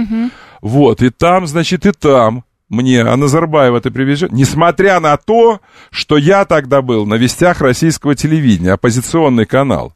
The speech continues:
Speaker 2: Вести была же оппозиция против Горбачёва.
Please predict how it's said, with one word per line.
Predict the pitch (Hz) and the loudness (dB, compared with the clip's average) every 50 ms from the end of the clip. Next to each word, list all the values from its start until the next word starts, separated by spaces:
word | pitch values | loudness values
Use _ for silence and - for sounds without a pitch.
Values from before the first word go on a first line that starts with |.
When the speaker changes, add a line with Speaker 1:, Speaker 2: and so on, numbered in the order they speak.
| _ _ | _ _
Speaker 2:
Вести | - 90 110 143 139 107 - - - 82 | -8 -2 0 2 2 2 0 -2 -6 -6
была | 85 113 110 90 87 85 | -4 -2 -2 -2 -2 -4
же | 73 73 78 69 | -4 -6 -8 -8
оппозиция | 76 90 104 95 - 120 131 143 185 220 214 - - 123 - 76 - _ _ _ _ _ _ _ | -6 -6 -6 -4 -2 -2 0 0 0 0 -2 -2 -2 -4 -4 -4 -6 _ _ _ _ _ _ _
против | - 147 156 139 143 123 | 0 0 0 0 0 -2
Горбачёва. | 107 113 117 113 120 143 156 - - 131 98 71 55 - - - | 0 0 0 0 0 0 -2 -2 -2 -2 -2 -4 -6 -10 -14 -18